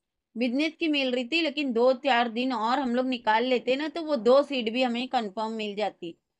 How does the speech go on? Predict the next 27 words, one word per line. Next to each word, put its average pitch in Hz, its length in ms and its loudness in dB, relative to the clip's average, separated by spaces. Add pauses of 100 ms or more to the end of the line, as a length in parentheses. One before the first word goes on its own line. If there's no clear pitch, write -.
(160)
लेकिन 254 320 0
जो 262 200 6
दिन 254 240 0
की 262 140 -8
तू 254 280 -8
सीट 240 360 -4
ढूंढ 269 280 0
रही 233 180 2
थी 220 360 -8 (340)
उसके 254 300 -2
बाद 269 280 4
में 247 220 -4
तो 277 100 -2
वो 262 200 2 (100)
फ्लाइट 233 320 4
उड़ 226 160 2
जानी 262 360 0
थी, 240 240 -4 (420)
फिर 320 100 2
अगली 269 340 2
फ्लाइट 285 400 2
में 285 180 -2
सीट 262 380 -6 (300)
तेरी 254 240 0
ढूंढनी 226 380 -2
थी 233 200 -8
ना 294 240 -4